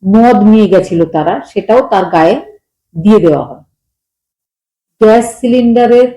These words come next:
পাইপটা খুলে তার বডির কাছে রেখে দেওয়া হয়। খুব ধীরে গ্যাস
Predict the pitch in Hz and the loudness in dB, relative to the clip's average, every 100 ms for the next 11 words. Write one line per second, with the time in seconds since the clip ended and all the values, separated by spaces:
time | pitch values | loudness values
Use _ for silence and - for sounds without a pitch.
0 | _ 185 202 220 - 233 - - 202 226 | _ -2 0 -2 -4 -10 -8 -6 0 0
1 | 240 202 175 165 175 175 208 202 180 185 | 0 -2 -4 -2 -2 0 -2 -4 -6 -6
2 | 151 - 151 170 175 170 220 320 _ _ | -8 -6 -2 -2 -2 -4 -6 -8 _ _
3 | _ _ _ _ _ _ _ 320 339 254 | _ _ _ _ _ _ _ 0 2 0
4 | 170 170 220 233 254 190 180 | -6 -4 -2 0 -2 -2 -6